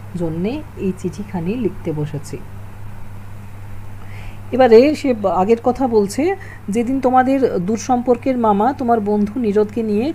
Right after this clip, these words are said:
কনে দেখতে এলেন", অর্থাৎ যখন দেখতে এসেছিল, আহ, মৃণালকে,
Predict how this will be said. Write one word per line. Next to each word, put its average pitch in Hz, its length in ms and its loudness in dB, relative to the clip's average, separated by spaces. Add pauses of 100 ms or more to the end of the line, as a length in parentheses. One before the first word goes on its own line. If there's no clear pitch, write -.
কনে 196 220 0
দেখতে 208 380 0
এলেন", 156 180 2 (420)
অর্থাৎ 214 440 -2
যখন 214 420 -4
দেখতে 196 280 0
এসেছিল, 220 580 0
আহ, - 1400 -6
মৃণালকে, 196 680 2